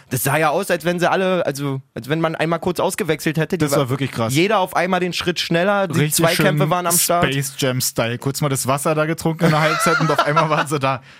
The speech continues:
Speaker 2: Weil, ähm, Martinez hat ja dann auch schon vorher bei irgendeiner Aktion dann gelb, dann kommt halt dieser Konter von Gladbach, der wird von Kimmich auch so doof irgendwie noch so abgefälscht.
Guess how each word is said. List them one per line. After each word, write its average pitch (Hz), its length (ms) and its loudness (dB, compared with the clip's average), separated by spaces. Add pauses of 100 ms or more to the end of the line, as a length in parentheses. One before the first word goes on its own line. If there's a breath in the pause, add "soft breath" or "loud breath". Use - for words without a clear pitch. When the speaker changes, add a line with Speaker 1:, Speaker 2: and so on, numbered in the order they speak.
(440 loud breath)
Speaker 2:
Weil, 165 460 -2
ähm, 147 420 -2
Martinez 160 520 -2
hat 147 100 -4
ja 151 100 -2
dann 139 140 -4
auch 117 160 -6
schon 120 200 -4
vorher 151 240 -2
bei 143 40 -4
irgendeiner 127 260 -4
Aktion 117 340 -4
dann 104 140 -2
gelb, 180 380 -4
dann 120 160 -4
kommt 143 220 -4
halt 135 140 -2
dieser 113 200 -2
Konter 190 380 -2
von 175 180 0
Gladbach, 170 460 -4
der 123 160 -4
wird 123 100 -4
von 127 180 -4
Kimmich 160 440 -2
auch 135 100 -4
so - 140 -4 (160)
doof 151 360 -2
irgendwie 165 220 -4
noch 156 180 -2
so - 120 -6
abgefälscht. 202 720 -4